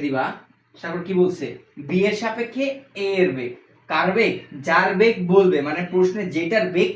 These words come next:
চাইবে সেটা আগে লিখবা, A, তারপর কার সাপেক্ষে? B এর সাপেক্ষে। B of A B is equals to, এই যে দেখো শর্টকাট মানে চূড়ান্ত ট্রিক বলতে পারো, যে এখানে যেটা লিখবা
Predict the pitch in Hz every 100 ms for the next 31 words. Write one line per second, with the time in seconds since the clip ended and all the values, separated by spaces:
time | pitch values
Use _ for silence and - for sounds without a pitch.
0 | - 214 156 - 156 143 139 127 117 -
1 | - _ _ _ - 147 - - - -
2 | _ - 143 139 143 143 147 190 - 214
3 | 220 190 143 131 120 - 120 120 135 151
4 | 165 - 135 120 120 131 139 143 165 165
5 | 254 294 - _ _ - 151 151 - -
6 | - - _ _ _ - - - 180 143
7 | - 143 147 139 175 180 185 185 175 135
8 | 127 135 131 123 123 123 123 160 170 214
9 | 214 214 196 180 160 165